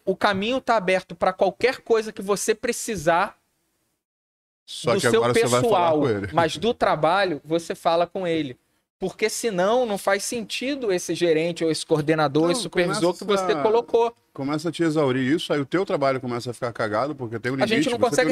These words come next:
Speaker 2: limite
Speaker 1: resolver.
Speaker 2: físico pra trabalhar.
Speaker 1: É. Você
Speaker 2: Não
Speaker 1: não
Speaker 2: só
Speaker 1: tem
Speaker 2: o dia de
Speaker 1: físico.
Speaker 2: vinte e quatro
Speaker 1: E,
Speaker 2: horas,
Speaker 1: e,
Speaker 2: o teu
Speaker 1: e,
Speaker 2: turno,
Speaker 1: e a
Speaker 2: mas
Speaker 1: cabeça
Speaker 2: você
Speaker 1: nossa tá,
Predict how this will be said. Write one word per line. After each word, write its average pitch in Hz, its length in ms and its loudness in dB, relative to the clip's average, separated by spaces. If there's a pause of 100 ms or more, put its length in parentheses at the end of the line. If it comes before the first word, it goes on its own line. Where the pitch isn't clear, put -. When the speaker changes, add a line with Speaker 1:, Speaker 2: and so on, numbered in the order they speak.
Speaker 2:
limite - 100 0
Speaker 1:
resolver. 151 260 2
Speaker 2:
físico 170 380 -2
pra - 80 -4
trabalhar. 87 340 -6 (280)
Speaker 1:
É. 180 80 2
Você - 880 -8
Speaker 2:
Não 147 60 2
Speaker 1:
não 165 60 0
Speaker 2:
só - 100 2
Speaker 1:
tem 147 100 2
Speaker 2:
o - 20 -2
dia 123 120 -2
de 131 40 4
Speaker 1:
físico. 113 200 -2
Speaker 2:
vinte 110 100 -4
e - 20 -12
quatro 113 220 0
Speaker 1:
E, 113 80 -2
Speaker 2:
horas, 117 240 0
Speaker 1:
e, - 20 -6
Speaker 2:
o 104 60 -8
teu 107 160 -4
Speaker 1:
e, - 80 -4
Speaker 2:
turno, 127 180 -2
Speaker 1:
e 226 60 4
a 220 80 0
Speaker 2:
mas 262 100 2
Speaker 1:
cabeça 240 340 2
Speaker 2:
você 240 80 2
Speaker 1:
nossa 254 220 0
tá, 269 260 0